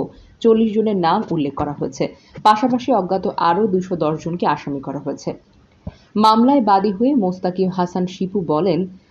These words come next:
"আমরা শান্তিপূর্ণ মিছিল নিয়ে যাচ্ছিলাম, কিন্তু সেখানে তাদের বাধা দিচ্ছিল।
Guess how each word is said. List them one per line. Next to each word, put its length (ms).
"আমরা 300
শান্তিপূর্ণ 640
মিছিল 520
নিয়ে 180
যাচ্ছিলাম, 540
কিন্তু 340
সেখানে 400
তাদের 240
বাধা 280
দিচ্ছিল। 420